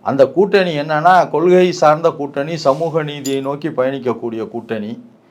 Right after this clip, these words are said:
கொள்கை முரண்பட்ட கட்சிகள் கொண்ட கூட்டணி அல்ல. ஒரு கட்சி கூட திமுக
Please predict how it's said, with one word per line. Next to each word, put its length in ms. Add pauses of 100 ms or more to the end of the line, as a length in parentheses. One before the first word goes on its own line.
(460)
கொள்கை 400
முரண்பட்ட 600
கட்சிகள் 480
கொண்ட 220
கூட்டணி 460
அல்ல. 220
ஒரு 180
கட்சி 220
கூட 180
திமுக 440